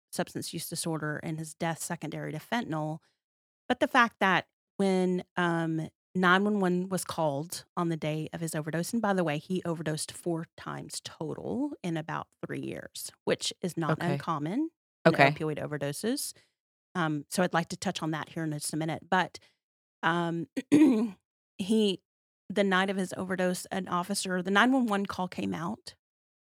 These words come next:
Speaker 1: Um, it was his wife. She, um, they were at home, um, actually filling out paperwork for the next semester of school.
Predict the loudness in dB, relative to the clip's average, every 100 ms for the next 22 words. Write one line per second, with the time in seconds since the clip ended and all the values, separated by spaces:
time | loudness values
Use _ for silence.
0 | -8 -6 -4 -4 -4 -4 -6 -6 -6 -10
1 | _ _ _ _ -8 -6 -4 -4 -6 -6
2 | -6 -4 -4 -2 -4 -6 -4 -4 -4 -8
3 | -4 -2 -2 -4 -8 _ _ _ _ 0
4 | 2 0 -2 -2 -2 2 2 2 0 -4
5 | -4 -2 -2 -4 -8 -6 -4 -2 -4 -6
6 | -12 -12 -14 -8 -4 -2 -4 -6 -6 -4
7 | -6 -8 -6 -4 -4 -4 -6